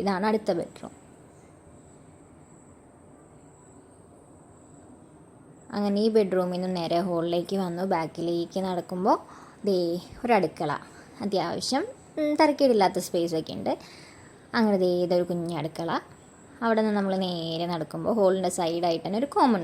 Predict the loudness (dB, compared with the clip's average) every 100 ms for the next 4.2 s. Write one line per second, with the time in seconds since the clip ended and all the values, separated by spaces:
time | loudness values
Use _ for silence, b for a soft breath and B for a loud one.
0 | 0 -2 -4 -12 B B B 2 4 6
1 | 4 4 0 0 2 4 4 2 0 0
2 | -2 -4 -2 -2 0 0 0 -2 -2 -2
3 | -2 -4 -4 -4 -6 -6 -10 -20 -20 -8
4 | -2